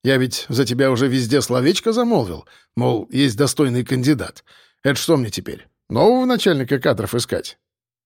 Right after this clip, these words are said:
«А что его искать?» — вставила кобра. «Вы же сами говорили, в инспекторах по кадрам ребята толковые есть». «Толковые!» —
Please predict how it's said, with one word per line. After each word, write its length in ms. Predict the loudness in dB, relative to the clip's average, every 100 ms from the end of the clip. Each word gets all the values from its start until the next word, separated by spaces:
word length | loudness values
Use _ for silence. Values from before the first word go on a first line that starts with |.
| -2
«А 140 | -2
что 200 | 0 2 4
его 240 | 6 4
искать?» — 460 | 2 0 -4 -4 _ _ _ _
вставила 420 | -2 0 2 0
кобра. 460 | 2 0 0 -8 -16 _ _ _ _ _
«Вы 160 | -2 2
же 120 | 2
сами 280 | 2 2 2
говорили, 520 | 4 4 2 -2 -10 _ _ _
в 120 | 0 0
инспекторах 580 | 2 -2 2 2 2
по 100 | 0
кадрам 400 | 0 2 4 2
ребята 360 | 2 2 2 2
толковые 580 | 0 2 4 4 4 4
есть». 480 | 2 0 -4 -16 _ _ _ _ _ -2
«Толковые!» — 920 | 0 0 -2 4 6 6 0 -12 -16